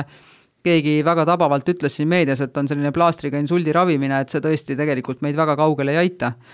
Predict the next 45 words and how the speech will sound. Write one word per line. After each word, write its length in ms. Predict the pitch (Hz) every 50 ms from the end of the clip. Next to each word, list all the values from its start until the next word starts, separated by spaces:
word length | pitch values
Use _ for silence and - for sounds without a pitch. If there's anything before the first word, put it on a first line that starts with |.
| - - - - _ _ -
Aga, 340 | 139 147 151 151 143 147 143 143 143 143 143 139 139 139 135 - - - -
aga 220 | 151 147 - 139 139 143
sellist 240 | 160 156 147 - -
pikka 220 | 196 196 - 160 147
plaani 240 | 170 175 170 151 139
oleks 160 | 139 139 135
küll 160 | - 151 147
hädasti 400 | 151 180 185 175 147 - - -
vaja, 240 | 147 165 160 147 131 127 127 -
et 140 | - 135 - -
mis 140 | 214 208 -
siis, 140 | 160 139 -
mi-, 160 | - 214 -
mis 240 | - 208 214 220 -
siis 80 | 170 - -
saab 160 | 202 180 143
sellest 240 | - - 131 123 -
tööstusest? 560 | - 175 160 - - 123 120 120 120 - - - _ _ _ - - - -
On 80 | - 160
see 160 | 151 139 127
toidutööstus, 560 | 185 208 208 185 147 160 151 143 - - 131
on 160 | 147 147 147 131
see 80 | 147
mingisugune 320 | 156 160 165 151 127 143 156
muu 160 | 190 214 185
tööstus, 380 | 143 156 147 143 - - 139 139
et 140 | 135 127 -
kuidas 240 | 190 190 175 156 -
me 80 | 151
neid 100 | 143 135 - 190
konkurentsieeliseid 720 | 190 185 - 143 143 143 - 165 160 156 147 151 151 170
loome, 240 | 202 214 185 143 120 123
et 160 | 120 - - 135
ega 220 | 143 143 143 139 135 - - - - - - _ _ _ _ - - -
see 140 | - 156 151
turg 280 | - 190 226 214 202 151 143
on 60 | 151
armutu, 460 | 185 220 226 190 143 - - - 131 127 131
mitte 180 | 147 - 147 -
keegi 280 | 185 196 208 175 147 139
meid 140 | 135 135 135
mitte 160 | 151 - -
kusagile 400 | 147 180 185 185 160 139 135 139
ei 80 | 143 170
oota, 380 | 208 202 180 - - 135 131